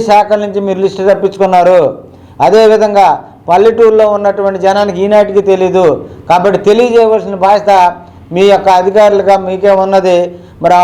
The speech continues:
అదే గ్రామ సర్పంచులు కూడా తెలియకోకుండా లిస్టులు పెట్టడం వల్ల మరి ఎవరికి ఎవరు ఏం చెప్తారు అనేది కూడా తెలీదు. మరి కాబట్టి అధికారులకి మళ్ళొక్కసారి డైరెక్షన్ ఇచ్చి డేట్ ఎక్స్‌టెండ్ చేసి ఈ జిల్లాలో ఉన్నటువంటి ఇతర రా-,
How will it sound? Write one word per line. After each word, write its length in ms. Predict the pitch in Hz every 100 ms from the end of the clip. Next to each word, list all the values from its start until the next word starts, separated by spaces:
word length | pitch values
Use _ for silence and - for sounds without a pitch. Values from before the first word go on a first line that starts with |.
| 175
అదే 200 | 180 185 180 147 - - 123
గ్రామ 280 | 156 208 226
సర్పంచులు 580 | 214 208 208 202 208
కూడా 200 | 190 208 196
తెలియకోకుండా 640 | 196 208 202 208 196 196 196
లిస్టులు 320 | 196 - 202 196
పెట్టడం 320 | 190 190 190
వల్ల 380 | 190 190 165 170 - - _
మరి 140 | 180 185
ఎవరికి 320 | 185 214 185
ఎవరు 200 | 208 208
ఏం 120 | 208 202
చెప్తారు 300 | 202 202 202
అనేది 260 | 190 196 190
కూడా 220 | 190 185 151 - - _ _
తెలీదు. 380 | 175 202 214 240 240 - - -
మరి 120 | 160
కాబట్టి 480 | 170 196 226 226 220 160 - - - -
అధికారులకి 840 | 185 220 214 214 214 208 196 214 208 - 180
మళ్ళొక్కసారి 560 | 160 202 214 - 196 202
డైరెక్షన్ 460 | 190 196 208 202 202
ఇచ్చి 160 | 196 208
డేట్ 200 | 190 202
ఎక్స్‌టెండ్ 400 | 202 202 202 196
చేసి 280 | 196 196 202 175 175 - - -
ఈ 80 | 190
జిల్లాలో 440 | 196 208 214 214 214 208
ఉన్నటువంటి 480 | 202 202 202 196 214 202
ఇతర 160 | 202 202
రా-, 380 | 196 196 196 190